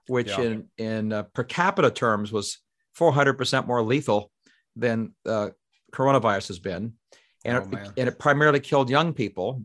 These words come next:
Speaker 1: The coronavirus has primarily killed old people.
Speaker 2: Yeah.
Speaker 1: So it was a devastating time. We came off a horrific world war. We were in the middle of massive race riots in the ni-, early nineteen twenties of,
Speaker 2: Hmm.
Speaker 1: of, of a level that are,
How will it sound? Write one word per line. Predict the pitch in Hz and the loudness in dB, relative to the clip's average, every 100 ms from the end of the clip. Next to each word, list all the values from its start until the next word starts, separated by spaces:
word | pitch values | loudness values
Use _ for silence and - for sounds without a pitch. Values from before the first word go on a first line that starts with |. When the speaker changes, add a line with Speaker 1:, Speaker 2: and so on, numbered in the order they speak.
| - | -12
Speaker 1:
The | - | -10
coronavirus | 110 135 147 127 117 113 | -4 0 2 4 2 0
has | 110 | -6
primarily | - 123 120 110 | -2 0 0 -2
killed | 101 113 104 101 _ _ _ | -2 -2 -2 -4 _ _ _
old | 135 160 160 | 2 2 2
people. | 92 - 101 131 _ - _ _ - | -2 -2 -6 -6 _ -20 _ _ -10
Speaker 2:
Yeah. | 98 | 0
Speaker 1:
So | 131 127 | 2 2
it | 143 | 0
was | 135 127 | -2 -2
a | - | -4
devastating | 101 147 160 160 139 113 104 | 0 4 4 2 0 -2 -2
time. | 104 98 113 117 - | -6 -4 -6 -6 -8
We | |
came | 120 135 | -4 0
off | 131 117 | 0 -2
a | 107 | -2
horrific | 110 127 143 139 - | 2 2 2 -4 -4
world | 127 117 104 | -2 -2 0
war. | 110 107 135 131 _ _ | 0 2 0 -4 _ _
We | - 127 | -2 0
were | |
in | 123 | 2
the | |
middle | 120 135 147 | 2 4 4
of | 120 113 | 2 0
massive | 113 131 156 - 110 | -2 0 -2 -2 -2
race | 120 135 - | 0 -2 -2
riots | 110 101 95 - | -4 -4 -6 -10
in | |
the | 107 | -8
ni-, | 104 | -6
early | 120 117 | -6 -4
nineteen | 104 104 104 | -4 -6 -10
twenties | - 104 101 101 - _ _ _ | -10 -10 -10 -12 -18 _ _ _
of, | - 117 | -6 -4
Speaker 2:
Hmm. | 123 | -4
Speaker 1:
of, | 113 - - - | -4 -6 -8 -6
of | 127 | -2
a | |
level | 127 139 147 135 | 2 4 4 2
that | 123 | 2
are, | 120 104 | 2 0